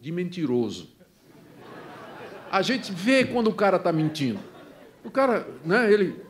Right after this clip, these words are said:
pisca o olho, balança o beiço, ele tem um tique nervoso. A gente, a gente sabe, a gente tem um sensor de mentira.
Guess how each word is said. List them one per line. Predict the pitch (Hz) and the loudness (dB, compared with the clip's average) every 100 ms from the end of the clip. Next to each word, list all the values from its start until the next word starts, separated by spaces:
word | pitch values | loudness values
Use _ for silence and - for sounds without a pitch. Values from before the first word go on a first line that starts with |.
| - | -6
pisca | 277 254 - | -2 0 4
o | 175 | 6
olho, | 196 220 165 | 10 10 8
balança | 151 208 190 208 208 220 | 6 8 10 10 10 8
o | 151 | 6
beiço, | 135 170 214 190 160 - 175 | 8 12 12 10 6 4 8
ele | 185 175 - | 8 6 -2
tem | 240 240 | 2 2
um | - | 4
tique | 285 277 | 6 6
nervoso. | 247 220 143 143 214 220 170 135 - - - - | 8 10 8 8 10 12 10 4 -4 -12 -14 -2
A | |
gente, | 214 269 208 | 2 2 2
a | 208 | 2
gente | 220 285 | 4 4
sabe, | - - - 254 240 151 - - - | 0 -2 6 8 10 8 -2 -14 -6
a | |
gente | 180 247 - | 0 0 0
tem | 269 285 | 2 4
um | |
sensor | 277 - 262 196 - 262 | 4 4 4 4 4 4
de | 247 | 6
mentira. | 240 233 - 190 143 | 6 6 4 4 4